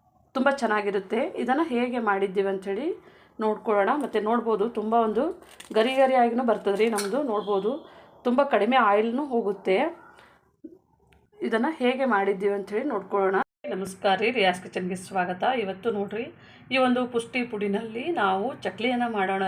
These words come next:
ರೀ. ತುಂಬ ಚೆನ್ನಾಗಿರುತ್ತೆ. ನಾಳೆ ನಾಗರ ಪಂಚಮಿ ಹಬ್ಬ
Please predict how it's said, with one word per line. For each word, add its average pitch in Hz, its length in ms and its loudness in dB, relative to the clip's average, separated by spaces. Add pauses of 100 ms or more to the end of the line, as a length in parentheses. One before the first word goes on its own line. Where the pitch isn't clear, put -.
ರೀ. 220 60 -2 (140)
ತುಂಬ 226 180 -6 (120)
ಚೆನ್ನಾಗಿರುತ್ತೆ. 196 580 -4 (680)
ನಾಳೆ 226 280 6
ನಾಗರ 196 180 0 (100)
ಪಂಚಮಿ 190 360 -8
ಹಬ್ಬ 185 180 -4